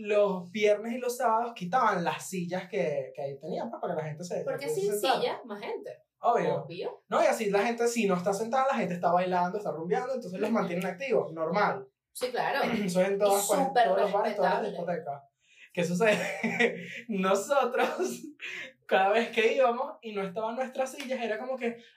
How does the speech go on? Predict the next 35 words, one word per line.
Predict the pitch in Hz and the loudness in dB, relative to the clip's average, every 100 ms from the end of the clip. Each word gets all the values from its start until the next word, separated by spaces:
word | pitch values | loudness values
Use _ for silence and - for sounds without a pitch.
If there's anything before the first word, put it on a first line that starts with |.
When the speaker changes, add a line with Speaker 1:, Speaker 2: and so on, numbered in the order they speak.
| - | -4
Speaker 1:
"Ay, | - | -4
¿será | - 262 233 | 0 0 0
que | 240 | -4
nos | 262 | -6
puedes | - - - | -4 -4 -4
traer, | 254 226 | -4 -2
porfa, | 233 233 269 | -2 -4 -6
nuestras | 247 233 233 | -10 -10 -10
tres | 190 185 | -6 -6
sillitas?". | 233 233 233 170 156 156 - | -4 -4 -2 0 -2 -4 -10
Speaker 2:
Nosotros | 247 233 233 254 277 - - - 294 | -8 -8 -8 -10 -10 -14 -20 -16 -10
reservábamos. | 311 - 220 240 262 190 165 - - _ _ _ _ _ _ _ _ - | -10 -8 -4 0 0 -2 -8 -14 -20 _ _ _ _ _ _ _ _ -10
Tú | 247 | -8
mandabas | 240 302 392 226 | -6 -6 -6 -8
mensajes. | 170 - 180 | -8 -2 0
Speaker 1:
Sí, | 202 | 0
sí, | - 208 226 | 0 -2 0
yo, | 175 - | 0 0
yo | 165 160 | -4 -8
escribí | 175 165 | -6 -2
Speaker 2:
Tú | 175 | 2
le | 196 | 4
decías, | 196 - 160 | 4 2 4
Speaker 1:
reservado. | 156 156 | 4 4
Speaker 2:
"Baby, | 202 262 196 139 - _ _ _ _ _ _ _ _ _ - - - - - - - _ 226 | 2 -2 -8 -12 -18 _ _ _ _ _ _ _ _ _ -20 -20 -20 -20 -20 -20 -20 _ -2
um, | 220 208 202 | -2 -2 -2
vamos | 185 185 247 | -2 -2 -2
a | 269 | 0
ir, | 311 | -2
¿será | - 208 190 | -2 0 0
que | 240 | -2
nos | - | -4
guardas | 233 202 196 269 | 0 0 0 -6
nuestras | 302 - 254 | -10 -10 -10
sillitas?". | 226 180 415 - - - - | -10 -2 -2 -2 -12 -18 -20